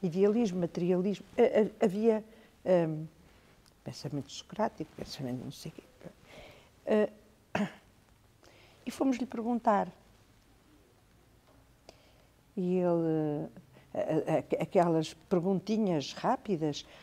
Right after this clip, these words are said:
ah, depois de, depois das aulas, que ele, que ele se dispunha a, a falar, ah, e ele disse: "Ah, isso é complicado.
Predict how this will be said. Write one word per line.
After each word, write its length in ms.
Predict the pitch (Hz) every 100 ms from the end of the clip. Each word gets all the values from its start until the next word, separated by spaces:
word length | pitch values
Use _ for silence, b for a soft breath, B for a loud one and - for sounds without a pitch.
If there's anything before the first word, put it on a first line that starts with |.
| B -
ah, 640 | 165 156 151 139 - -
depois 460 | 170 156 - 170 160
de, 80 | 156
depois 380 | - - 160 151
das 180 | 139
aulas, 420 | 156 175 196 160 -
que 160 | -
ele, 280 | 160 147 143 -
que 60 | -
ele 240 | 175 156 151
se 240 | - -
dispunha 760 | 147 - - 302 262 156 156 -
a, 300 | - 156 156
a 260 | 175 208 -
falar, 300 | - 160 175 - - B B B B B B - 180
ah, 440 | 190 180 170 170 -
e 160 | 214 202
ele 140 | 185
disse: 400 | 170 165 - -
"Ah, 200 | 185 240
isso 340 | 233 - - 226
é 60 |
complicado. 720 | - 220 - 208 190 156 156